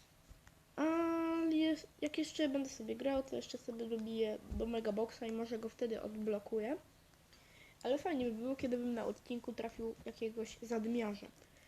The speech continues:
Gdybym sobie kupił lepszy karnet zadymiarski, to to był od <coughs> Przepraszam bardzo za mój kaszel, ale mam jakąś chrypę, nie wiem czemu. Tak, to byśmy sobie zrobili, e, większy opening,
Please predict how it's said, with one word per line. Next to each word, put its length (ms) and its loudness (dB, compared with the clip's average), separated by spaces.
Gdybym 180 -4
sobie 220 2
kupił 360 -8
lepszy 500 -2
karnet 640 -2
zadymiarski, 840 -2
to 180 2
to 180 4
był 200 2
od 220 -2
<coughs> 1200 12
Przepraszam 480 0
bardzo 380 4
za 160 2
mój 140 6
kaszel, 360 4
ale 100 4
mam 180 2
jakąś 320 0
chrypę, 360 2
nie 120 2
wiem 140 0
czemu. 320 2
Tak, 200 0
to 80 -2
byśmy 300 -2
sobie 200 0
zrobili, 380 0
e, 460 0
większy 480 2
opening, 560 0